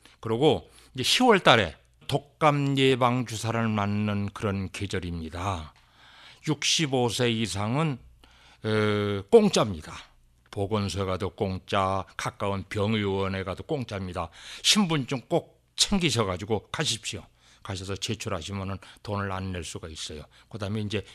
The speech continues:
폐렴 예방주사 안 맞으신 분들도 꼭 챙기십시오. 그러니까 코로나 예방주사 이미 맞으신 분들, 맞을 분들은 맞아야 되겠지만,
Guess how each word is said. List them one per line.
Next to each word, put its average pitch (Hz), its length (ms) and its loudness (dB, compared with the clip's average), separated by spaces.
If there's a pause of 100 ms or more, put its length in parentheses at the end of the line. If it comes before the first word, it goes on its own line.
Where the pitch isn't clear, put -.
(160)
폐렴 156 640 2 (320)
예방주사 110 640 0
안 98 200 0
맞으신 92 480 -4
분들도 90 400 -10
꼭 - 200 -8
챙기십시오. 90 720 -8 (360)
그러니까 104 340 -4
코로나 135 340 2
예방주사 123 460 2
이미 117 260 2
맞으신 107 520 0
분들, 107 340 0 (300)
맞을 123 300 2
분들은 120 380 -2
맞아야 104 300 2
되겠지만, 101 560 0